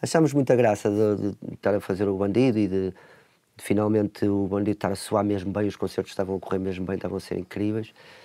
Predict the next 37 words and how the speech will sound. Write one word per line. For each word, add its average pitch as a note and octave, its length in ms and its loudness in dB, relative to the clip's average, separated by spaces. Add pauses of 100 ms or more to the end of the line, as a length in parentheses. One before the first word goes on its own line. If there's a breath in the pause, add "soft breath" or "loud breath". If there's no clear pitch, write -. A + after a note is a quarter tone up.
(240 loud breath)
e A#2 120 2
de C3 420 6
acabar B2+ 280 2
a C3 40 0
coisa B2+ 300 0
no, C3+ 640 0
no C3+ 160 -4
seu, C#3+ 300 0
no C#3+ 180 4
auge. - 360 -2 (680 loud breath)
Eh, A#2+ 520 4
porque A#2+ 240 2
havia B2 200 6
essa A2+ 160 4
vontade, G#2+ 340 2
tipo, G#2 640 0
o - 380 -14
facto - 260 -2
de - 60 -16
fazeres C3 260 2
uma B2 120 2
coisa A2 220 0
muito A2 200 0
fixe G#2+ 340 -4
e - 20 -6
estar G#2 140 -2
a G2+ 40 -2
soar G#2 180 -4
muito G#2 240 -4
bem, G2 260 -8 (340 loud breath)
por A2 120 -2
um G#2+ 40 4
lado A#2+ 160 2 (320)
dá-te G#2+ 280 0
uma G#2+ 100 2
vontade G#2 480 0
de G#2 440 0